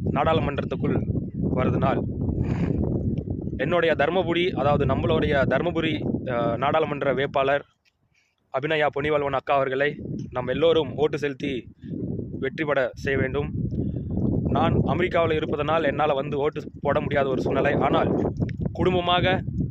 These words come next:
நாங்க அனைவரும் நாம் தமிழர் கட்சிக்கு வாக்கு செலுத்துறதா முடிவு பண்ணியிருக்கோம். அந்த மாதிரி நீங்களும்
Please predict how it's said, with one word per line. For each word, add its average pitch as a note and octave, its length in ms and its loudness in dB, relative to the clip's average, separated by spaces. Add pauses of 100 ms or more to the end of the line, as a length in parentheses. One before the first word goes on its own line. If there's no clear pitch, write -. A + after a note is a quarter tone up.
(100)
நாங்க C#3 300 0
அனைவரும் D3+ 420 0
நாம் C#3 180 0
தமிழர் C#3 260 -2
கட்சிக்கு C3 460 -4 (280)
வாக்கு C#3+ 240 -2
செலுத்துறதா C3+ 500 0
முடிவு C3+ 280 -2
பண்ணியிருக்கோம். C3 380 -2 (420)
அந்த C#3+ 200 0
மாதிரி E3+ 380 2
நீங்களும் F3 380 0